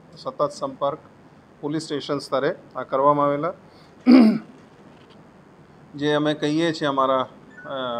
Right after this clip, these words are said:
અમારી ભાષામાં કો-, community outreach program, તો આપણે જઈએ, જઈને મળીએ, શી teams વગેરે પણ કાર્યરત છે.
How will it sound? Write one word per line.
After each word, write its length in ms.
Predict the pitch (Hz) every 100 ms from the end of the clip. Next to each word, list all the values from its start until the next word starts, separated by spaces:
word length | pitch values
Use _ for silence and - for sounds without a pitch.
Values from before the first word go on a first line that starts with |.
| 117 120
અમારી 260 | 123 135
ભાષામાં 640 | 127 127 123 135 131 131 -
કો-, 240 | 139 147 -
community 520 | 143 147 151 143 147
outreach 540 | 131 135 139 135 -
program, 380 | - 117 107 104 101 -
તો 80 | 123
આપણે 380 | 120 120 135
જઈએ, 320 | 131 131 135 135
જઈને 340 | 127 127 135
મળીએ, 280 | 127 127 139
શી 220 | - 139
teams 380 | 131 135 135 -
વગેરે 220 | 127 131
પણ 220 | 127 127
કાર્યરત 520 | 120 120 123 131 135
છે. 340 | - 185 -